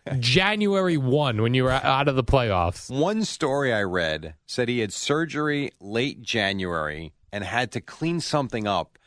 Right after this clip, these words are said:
Speaker 1: And another one said he just had surgery. I, I don't know, because on the surface you would say, did this take away from your jet skiing over the last few months and you
Speaker 2: Right.
Speaker 1: wanted to wait until summer was over? I don't know.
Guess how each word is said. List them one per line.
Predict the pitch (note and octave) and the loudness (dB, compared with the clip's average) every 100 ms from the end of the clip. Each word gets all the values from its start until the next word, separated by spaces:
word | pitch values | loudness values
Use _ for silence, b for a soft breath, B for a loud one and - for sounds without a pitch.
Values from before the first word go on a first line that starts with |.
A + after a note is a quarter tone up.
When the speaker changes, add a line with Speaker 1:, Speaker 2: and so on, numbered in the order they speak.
| b b | b b
Speaker 1:
And | C#3 | 0
another | D#3 G3 | 0 0
one | F#3 E3+ | 0 0
said | C#3+ D3 C3 | 0 0 0
he | C3 | -2
just | C3+ C3+ | -2 -2
had | A#2+ | -4
surgery. | - C3 B2 G2 D#2+ - | 0 0 0 -2 -6 -8
I, | - - | -6 -2
I | E3+ | 0
don't | F3+ D#3 | 0 0
know, | C#3+ D3 A#2+ - - | 0 0 0 -4 -8
because | F#2 - C#3+ C3+ G#2 B B B | -6 -2 0 0 -4 B B B
on | C3 D3+ | 0 2
the | D3+ | 0
surface | - - G3 - D3+ C#3+ | -2 0 2 2 -2 0
you | D3 | 0
would | C#3+ | -2
say, | - C#3+ C3 C3 - b b _ G2 | 0 0 0 -2 -6 b b _ _
did | B2 A#2 | -4 0
this | C3+ A#2 | 0 -2
take | - C#3+ C#3 | 0 0 2
away | C3+ C3 | 0 0
from | - | 0
your | C3+ A#2+ | 0 0
jet | E2 D3 | 2 0
skiing | D3 - E3+ F#3+ G#3 G3 | 0 -2 2 2 0 2
over | D#3+ F3 | 2 2
the | |
last | F#3+ F#3+ - | 2 0 0
few | F#3+ D#3+ | 0 2
months | F3+ G3+ D3+ | 2 0 0
and | |
you | D3 | 2
Speaker 2:
Right. | G3+ | 2
Speaker 1:
wanted | C4 | 2
to | B2+ | 2
wait | A#2 B2 D#3 | 2 2 0
until | D#3 - C#3+ C3 A#2+ A2 | -4 -2 0 0 -2 -4
summer | - C#3+ C#3 | 0 0 2
was | C3 A#2 | 2 2
over? | C3+ - | 0 -2
I | - G#2+ | -2 0
don't | F#2+ F#2+ | 0 -2
know. | F#2 D#2+ | -4 -6